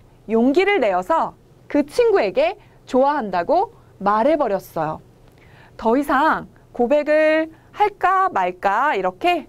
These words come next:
고민하지 않아도 돼요. 그래서 이 사람의 지금 마음은 어때요? 네, 시원한 느낌이 있겠죠? 네, 다음 문제를 계속해서 보겠습니다.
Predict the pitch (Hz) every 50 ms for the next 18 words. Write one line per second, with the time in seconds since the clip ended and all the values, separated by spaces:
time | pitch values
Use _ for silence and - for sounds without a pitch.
0 | - - - 240 233 262 320 359 370 359 330 339 320 233 180 175 208 220 208 247
1 | 233 220 185 165 165 165 196 202 160 143 - - - _ _ _ _ _ _ _
2 | - _ _ _ _ _ _ _ _ - 196 190 196 196 247 269 311 349 - -
3 | - - - - - 226 240 - 330 339 320 311 302 294 277 - - 214 208 226
4 | 226 220 196 170 170 175 190 208 220 214 180 143 - - - 185 208 269 302 220
5 | - - - - - - - - - - _ _ - - _ - - - - -
6 | - - - - - _ _ - - - 190 180 170 160 - - - _ _ _
7 | _ _ - - _ - - - - - - 370 381 392 415 415 415 392 233 180
8 | 170 - 214 226 247 262 226 - - 170 165 - - - 294 320 330 339 - -
9 | - - - 190 175 160 156 - - - - - - - - - 262 269 339 392
10 | 403 427 415 427 427 427 - 311 349 320 302 - 320 277 302 220 214 190 202 202
11 | - 190 175 165 165 170 196 180 139 -